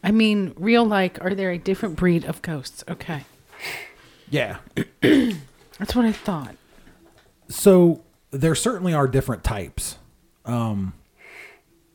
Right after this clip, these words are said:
Speaker 2: uh, you can look at, like, there's, like, an intellig-, like, there's an intelligent entity. There's, like, a, a, a non-intelligent or repeating.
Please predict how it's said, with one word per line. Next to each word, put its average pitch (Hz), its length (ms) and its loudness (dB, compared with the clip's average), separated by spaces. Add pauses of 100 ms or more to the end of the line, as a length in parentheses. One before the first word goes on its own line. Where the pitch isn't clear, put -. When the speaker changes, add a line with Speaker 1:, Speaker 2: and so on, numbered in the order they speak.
(720)
Speaker 2:
uh, 156 40 -20 (1080)
you 160 140 0
can 175 160 4
look 170 180 2
at, 139 220 0
like, 127 320 -6 (520)
there's, 151 180 -2
like, 143 140 0
an 135 60 -2
intellig-, 143 600 -2
like, 139 140 -2
there's 131 180 0
an 131 80 -2
intelligent 160 580 -2 (520)
entity. 143 400 0
There's, 123 260 -4
like, 113 180 -8
a, 101 560 -6
a, 120 60 -6
a - 20 -4
non-intelligent 131 800 0
or 110 80 -4
repeating. 131 640 -2